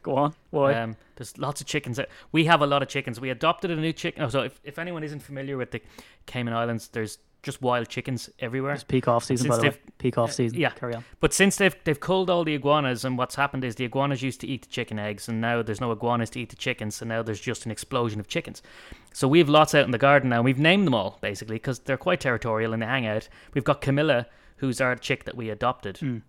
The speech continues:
Speaker 2: And, uh, they're just all hanging out, but they're out there literally killing each other. The two cocks, the cockerels. One of them's called Pat Mustard.
Speaker 1: Yeah.
Speaker 2: And the other one is called, um, Colonel Sanders, for obvious reasons.
Speaker 1: Cock a bleeding
Speaker 2: Chicken.
Speaker 1: deal. Uh,
Speaker 2: Cock
Speaker 1: so,
Speaker 2: a bleeding
Speaker 1: yeah,
Speaker 2: deal.
Speaker 1: when you look at the Devontae situation,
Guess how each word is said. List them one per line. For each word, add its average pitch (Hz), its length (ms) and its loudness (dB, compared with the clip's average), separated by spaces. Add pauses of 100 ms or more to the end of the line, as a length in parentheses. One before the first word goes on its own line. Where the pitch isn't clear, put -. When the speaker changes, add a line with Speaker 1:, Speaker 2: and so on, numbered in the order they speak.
(480)
Speaker 2:
And, 127 180 -2
uh, 127 180 0
they're 143 120 -8
just 156 160 -6
all 143 100 2
hanging 143 220 -4
out, 165 160 0
but - 80 -8
they're 151 140 -2
out 147 140 -2
there 143 140 0
literally 143 340 -2
killing 160 280 -4
each 175 120 -6
other. 113 240 -4
The 131 100 -10
two 135 200 -6
cocks, - 460 -2 (260)
the - 80 -14
cockerels. 117 800 -4 (480)
One 143 140 6
of - 20 6
them's 160 140 4
called 151 240 8
Pat 143 180 8
Mustard. 131 380 0 (400)
Speaker 1:
Yeah. 123 280 -4
Speaker 2:
And 127 80 -2
the 127 80 2
other 127 140 4
one 127 180 4
is 127 120 0
called, 123 440 4
um, 113 200 -4
Colonel 113 260 -2
Sanders, 113 480 -2
for 107 120 -8
obvious 95 220 -14
reasons. 101 260 -14
Speaker 1:
Cock - 240 -2
a 131 60 -2
bleeding 135 340 2
Speaker 2:
Chicken. 143 160 -2
Speaker 1:
deal. 147 160 0 (540)
Uh, 143 180 4
Speaker 2:
Cock 143 80 4
Speaker 1:
so, 165 220 4
Speaker 2:
a 160 100 6
bleeding - 160 -4
Speaker 1:
yeah, 175 80 6
Speaker 2:
deal. 165 80 -6
Speaker 1:
when 208 120 4
you 226 60 6
look 240 120 6
at 202 60 0
the 185 60 0
Devontae 160 380 4
situation, 131 500 -2